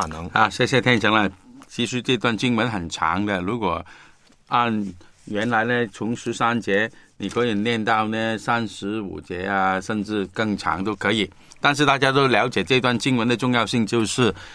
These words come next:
Speaker 2: 耶稣复活以后呢，哇，像两个门徒，可能他们很失望、很伤心啊，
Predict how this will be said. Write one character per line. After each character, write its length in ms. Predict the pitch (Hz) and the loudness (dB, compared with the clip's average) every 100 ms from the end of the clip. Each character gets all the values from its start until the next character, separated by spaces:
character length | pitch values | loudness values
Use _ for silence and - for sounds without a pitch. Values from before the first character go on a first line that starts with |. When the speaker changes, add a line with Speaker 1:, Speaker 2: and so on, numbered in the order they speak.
| - | -2
Speaker 2:
耶 200 | 135 135 | 2 4
稣 180 | 135 139 | 2 -2
复 160 | - | -2
活 200 | 131 120 | 0 2
以 120 | 120 | 2
后 200 | 95 113 | 0 2
呢， 120 | 117 117 - - _ | 2 0 -6 -20 _
哇， 300 | 127 127 101 | 4 6 4
像 300 | 92 139 123 | 4 0 2
两 240 | 92 87 | 2 0
个 100 | 95 | 0
门 300 | 120 98 107 | 2 2 2
徒， 160 | 110 110 | 0 -2
可 140 | 98 | -2
能 120 | 90 104 | -4 0
他 160 | 117 | 0
们 140 | 113 101 | 2 -2
很 120 | 85 | -2
失 180 | - 95 | -4 0
望、 240 | 113 95 - - - | 2 2 -4 -18 -10
很 180 | 95 | -6
伤 300 | 98 127 123 | -2 0 2
心 260 | 117 127 127 - - _ | 2 2 2 -2 -18 _
啊， 360 | - 98 95 | 0 2 2